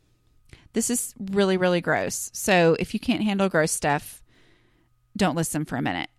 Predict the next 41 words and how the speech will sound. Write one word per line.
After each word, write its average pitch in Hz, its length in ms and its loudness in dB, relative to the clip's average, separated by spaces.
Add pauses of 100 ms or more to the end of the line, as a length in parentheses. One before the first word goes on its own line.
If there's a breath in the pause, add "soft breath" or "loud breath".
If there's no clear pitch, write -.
But 175 420 2 (280)
when 185 400 0
my, 185 640 2 (220)
one 185 260 0
of 220 120 0
my 277 120 4
children, 214 520 0 (140)
I 170 60 0
won't 165 200 -2
identify 170 460 -2
which 165 220 -6
one, 147 260 -2 (1200)
I 180 80 -2
was 170 140 -2
a 185 40 4
brand 170 240 4
new 185 100 4
mother, 156 240 2
though, 156 140 2
if - 120 -2
that - 140 -6
gives 196 180 -6
you 196 60 0
a - 40 0
hint. - 160 -2 (640 loud breath)
Um, 220 360 6
when 226 240 2
one 214 140 4
of 240 120 2
my 262 120 6
children 226 340 2
was 269 160 2
potty 208 240 2
training, 180 520 0 (720 soft breath)
I 185 140 6
went 196 320 0
in 214 340 2 (680 loud breath)
to 277 180 0
find 214 320 4
this 302 180 0
child 226 500 2